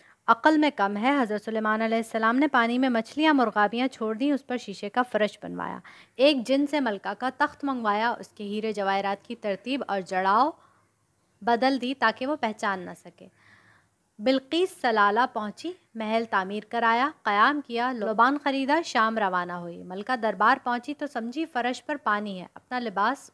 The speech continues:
ऊपर उठाया। मलका तख्त के नज़दीक आई, फ़ौरन पहचान लिया, "ये मेरा तख्त है, मैं जानती हूँ, यहाँ कैसे आया?" अच्छा, यहाँ तक पढ़ते पढ़ते मैंने इस सफ़रनामे के बारे में एक बहुत इंटरेस्टिंग फैक्ट नोट किया है।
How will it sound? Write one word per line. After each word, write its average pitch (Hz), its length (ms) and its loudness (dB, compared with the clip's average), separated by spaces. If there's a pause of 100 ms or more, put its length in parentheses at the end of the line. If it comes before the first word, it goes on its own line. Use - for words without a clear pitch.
ऊपर 220 240 -8
उठाया। 180 420 -10 (640)
मलका 226 360 -2
तख्त 254 280 -4 (120)
के 277 100 -4
नज़दीक 247 480 -4
आई, 262 200 0
फ़ौरन 277 400 0
पहचान 208 380 -4
लिया, 185 240 -6
"ये 202 180 -6
मेरा 214 300 -2
तख्त - 380 -10
है, 233 220 -14
मैं 233 120 -4
जानती 196 420 -6
हूँ, 214 200 -6 (260)
यहाँ 214 200 0
कैसे 202 320 -4
आया?" 90 300 -6 (1600)
अच्छा, 262 240 -2
यहाँ 226 320 2
तक 311 200 -2
पढ़ते 269 280 0
पढ़ते 269 320 -4
मैंने 254 420 -2
इस 254 120 -8
सफ़रनामे 240 500 -8
के 240 120 -10
बारे 202 240 -4
में 226 140 -10
एक 190 320 -12
बहुत 226 300 0
इंटरेस्टिंग 226 580 -6
फैक्ट 226 320 -2
नोट 220 360 -6
किया 233 180 6
है। 302 280 -4